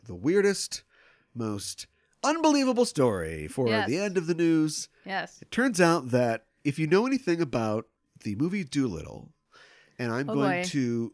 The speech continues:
Speaker 1: slightly spoil the end of Dolittle. It'll be so out of context it won't matter at all. But
Speaker 2: Okay.
Speaker 1: here's the spoiler. At the end of the movie Dolittle,
Speaker 2: Mm-hmm.
Speaker 1: there's a dragon. 'Cause apparently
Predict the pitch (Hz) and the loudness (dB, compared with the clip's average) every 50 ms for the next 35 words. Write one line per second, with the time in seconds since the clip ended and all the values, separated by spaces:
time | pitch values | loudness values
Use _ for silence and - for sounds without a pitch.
0 | _ - - - - - 147 151 160 185 190 165 196 190 180 - - - - - | _ -12 -12 -10 -8 -4 0 2 4 4 2 2 0 -4 -4 -4 -6 -10 -4 0
1 | 151 135 120 101 92 90 90 90 98 - - 95 95 95 98 95 95 87 85 - | 2 2 2 2 0 -2 -4 -6 -8 -12 -12 -10 -10 -10 -10 -10 -12 -12 -12 -10
2 | 104 98 92 80 82 78 78 80 - 143 139 151 131 135 117 - - - 190 190 | -8 -8 -8 -6 -8 -8 -10 -8 -6 -4 -4 -2 -2 -4 -6 -6 -8 -6 -4 -4
3 | 180 143 123 117 - - 120 120 113 - - 120 107 - - 117 113 107 110 101 | -2 -4 -4 -6 -10 -10 -10 -10 -10 -8 -10 -10 -10 -8 -8 -8 -8 -6 -8 -10
4 | - - 87 - 90 82 80 - - 82 90 - - - 82 - - 90 - - | -10 -10 -12 -12 -12 -12 -12 -14 -16 -16 -18 -18 -18 -18 -18 -18 -18 -20 -12 -10
5 | - 180 190 196 185 - 185 196 190 - - _ _ _ _ _ _ _ _ - | -10 -8 -8 -10 -10 -12 -12 -14 -14 -16 -18 _ _ _ _ _ _ _ _ 0
6 | 160 185 - - 147 - - 107 92 87 82 80 85 - - 113 113 - 147 - | 0 0 2 0 -6 -6 -6 -6 -6 -4 -4 -6 -8 -6 -8 -10 -8 -8 -10 -2
7 | - 214 240 240 233 185 180 185 160 151 117 123 117 101 85 85 80 80 90 - | -2 -2 0 -2 -4 -6 -6 -6 -6 -6 -4 -4 -6 -6 -6 -6 -8 -8 -10 -12
8 | _ _ _ _ _ _ _ _ _ _ - 220 214 208 190 185 214 - - _ | _ _ _ _ _ _ _ _ _ _ -8 -6 -4 -4 -6 -8 -10 -12 -16 _
9 | _ 110 117 117 110 101 95 - 110 95 92 87 80 - - - _ _ _ _ | _ -8 -6 -6 -6 -6 -8 -10 -10 -10 -8 -10 -12 -14 -20 -20 _ _ _ _
10 | _ _ - - 127 101 - 165 185 151 160 151 139 131 131 | _ _ -8 -8 -6 -4 -2 -2 -2 -2 -2 -2 -2 -2 -4